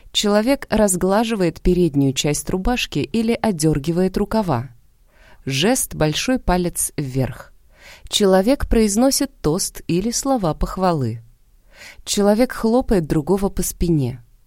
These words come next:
Широкая поза, руки упёрты в бока, локти широко расставлены и так далее. Человек смотрит на сделанное с довольным выражением лица.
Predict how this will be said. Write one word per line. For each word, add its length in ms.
Широкая 600
поза, 520
руки 440
упёрты 540
в 120
бока, 440
локти 420
широко 420
расставлены 840
и 180
так 240
далее. 420
Человек 480
смотрит 480
на 140
сделанное 800
с 140
довольным 520
выражением 640
лица. 500